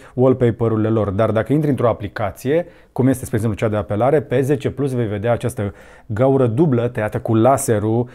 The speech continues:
astfel încât să ocupe minimum de spațiu pentru camere. Șase virgulă trei inci, așadar, în diagonală, cu o rezoluție de trei mii patruzeci pe o mie patru sute patruzeci, nu? Cam așa. Un fel de nouăsprezece virgulă nouă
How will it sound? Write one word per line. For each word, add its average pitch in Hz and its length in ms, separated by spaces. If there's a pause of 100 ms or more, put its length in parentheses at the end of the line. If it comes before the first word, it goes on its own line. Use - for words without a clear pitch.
(140)
astfel 120 300
încât 117 200
să 123 80
ocupe 127 280
minimum 135 640
de 113 80
spațiu 110 420
pentru 104 320
camere. 92 420 (280)
Șase 156 400
virgulă 131 680 (280)
trei 139 480
inci, 131 380
așadar, 120 360
în 113 100
diagonală, 104 520
cu 160 100
o 135 40
rezoluție 139 360
de 113 100
trei 156 320
mii 165 500
patruzeci 147 760 (880)
pe 143 180
o 156 100
mie 160 200
patru 156 240
sute 147 120
patruzeci, 147 400
nu? 165 260 (800)
Cam 160 200
așa. 123 420
Un 123 100
fel 180 120
de 170 80
nouăsprezece 156 760
virgulă 143 400
nouă 139 460